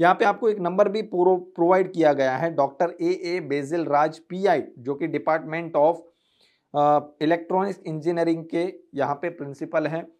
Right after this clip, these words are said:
तो उनका नंबर भी यहाँ पे आपको शो हो जाएगा, ज़ीरो टू ज़ीरो टू फ़ोर सिक्स ज़ीरो फ़ोर फ़ाइव टू फ़ोर।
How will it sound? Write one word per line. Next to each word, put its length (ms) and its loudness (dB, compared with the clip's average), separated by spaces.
तो 60 -10
उनका 320 -6
नंबर 260 -2
भी 100 -4
यहाँ 140 -2
पे 100 -4
आपको 200 -4
शो 160 -6
हो 120 0
जाएगा, 280 0
ज़ीरो 280 -4
टू 220 -4
ज़ीरो 440 -4
टू 180 -2
फ़ोर 240 0
सिक्स 240 -4
ज़ीरो 460 0
फ़ोर 180 2
फ़ाइव 220 0
टू 180 -2
फ़ोर। 400 -2